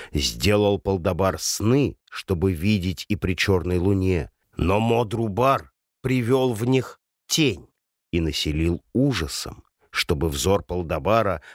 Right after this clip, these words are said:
при черной луне плутал и узнавал страх,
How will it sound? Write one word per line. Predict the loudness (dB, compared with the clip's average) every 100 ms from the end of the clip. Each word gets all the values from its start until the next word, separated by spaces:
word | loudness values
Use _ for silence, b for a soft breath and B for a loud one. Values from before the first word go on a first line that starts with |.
| B
при | -4
черной | 0 4 4 4 0
луне | 2 2 2
плутал | 0 -2 -2 2 2 2 -2 _
и | -4
узнавал | -4 -2 -2 0 0 -2
страх, | -8 -8 -4 -2 -4 -10 -20